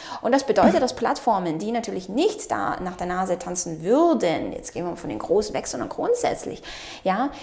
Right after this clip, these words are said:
die würden dann sehr, ähm, heftigen Strafzahlungen unterstellt werden. Und da kannst du dir dann nochmal überlegen, möchtest du dann überhaupt, äh, das zur Verfügung stellen in der E U oder vielleicht dann doch nicht?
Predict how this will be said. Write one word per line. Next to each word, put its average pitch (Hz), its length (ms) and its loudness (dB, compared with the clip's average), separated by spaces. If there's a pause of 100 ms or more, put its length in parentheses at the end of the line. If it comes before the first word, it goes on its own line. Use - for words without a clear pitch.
(120)
die 233 140 4
würden 247 200 8
dann 277 140 4
sehr, 214 480 2
ähm, 208 200 2
heftigen 247 440 0
Strafzahlungen 190 840 0
unterstellt 208 640 0
werden. 180 500 2 (200)
Und 220 220 0
da 180 180 -2
kannst 262 240 0
du 240 40 0
dir 214 100 4
dann 190 140 0
nochmal 190 280 0
überlegen, 190 520 4
möchtest 180 300 -4
du 269 40 -2
dann 240 140 2
überhaupt, 226 500 2
äh, - 240 4
das - 300 0
zur 247 100 -4
Verfügung 269 400 2
stellen 285 400 2
in 269 380 2
der 269 220 6
E 254 120 0
U 277 220 2 (340)
oder 233 240 4
vielleicht 208 340 -8
dann 254 160 -4
doch - 260 -6
nicht? 165 260 -10